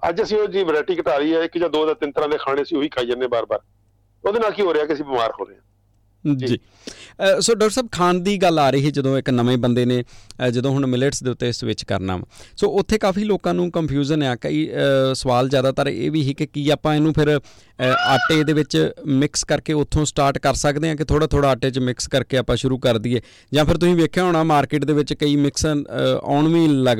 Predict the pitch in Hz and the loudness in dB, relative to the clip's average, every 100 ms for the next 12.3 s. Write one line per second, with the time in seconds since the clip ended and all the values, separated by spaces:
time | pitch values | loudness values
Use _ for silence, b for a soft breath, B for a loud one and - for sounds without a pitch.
0 | 107 127 127 123 123 123 117 113 131 127 | 0 0 0 0 0 0 -2 -2 -2 -2
1 | 123 b b b 123 120 127 127 123 131 | -6 b b b -2 0 2 2 2 2
2 | 123 120 120 123 123 127 - 120 135 127 | 2 0 -2 0 0 0 -2 0 0 0
3 | 127 117 120 131 120 127 120 110 120 107 | 0 -2 -4 -4 -2 -2 -2 0 0 0
4 | 104 101 101 B - 208 226 233 240 214 | 0 -2 -4 B -8 -2 2 4 2 2
5 | - 175 180 196 104 143 151 170 165 190 | 2 2 2 -4 -6 -6 -4 -4 0 0
6 | 185 170 156 - 165 170 170 165 160 165 | 0 0 -2 0 0 0 -2 -2 -2 0
7 | 160 156 - 156 143 165 151 165 156 _ | 0 -2 -4 -4 -2 -4 -4 -6 -10 _
8 | - - - - - - - - - - | -20 -20 -20 -20 -20 -20 -20 -20 -20 -20
9 | - - _ - 160 - 196 - - 175 | -20 -20 _ -12 -6 -2 0 0 0 -2
10 | 185 - 160 160 165 175 180 180 180 175 | -2 -4 -2 0 0 0 -2 -2 -2 -2
11 | 156 151 151 151 151 147 131 147 - 117 | -2 -2 -2 -2 -2 -2 -4 -6 -4 -6
12 | - 107 107 | -2 -2 -2